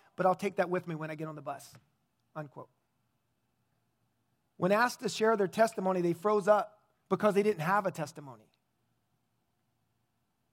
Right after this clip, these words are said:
Pretenders, do you have a testimony? And by that, I mean,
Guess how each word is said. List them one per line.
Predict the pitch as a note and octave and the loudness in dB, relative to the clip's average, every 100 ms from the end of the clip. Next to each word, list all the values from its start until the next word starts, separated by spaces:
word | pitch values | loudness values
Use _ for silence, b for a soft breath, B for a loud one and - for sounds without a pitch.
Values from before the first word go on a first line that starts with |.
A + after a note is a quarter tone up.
| _ | _
Pretenders, | F#3+ F#3+ G#3 F3+ - - _ _ _ _ _ _ | -2 2 0 -2 -6 -16 _ _ _ _ _ _
do | - | -2
you | G3 | 4
have | G#3+ | 4
a | A3 | 2
testimony? | - G#3+ - D3+ A#2+ _ _ _ _ _ _ _ _ _ _ _ _ _ _ _ _ _ _ _ _ _ _ | -2 -4 -4 -14 -16 _ _ _ _ _ _ _ _ _ _ _ _ _ _ _ _ _ _ _ _ _ _
And | F3 | 0
by | E3 G#3 | 4 6
that, | G#3 | 6
I | F#3+ | 4
mean, | G3+ F#3 | 2 0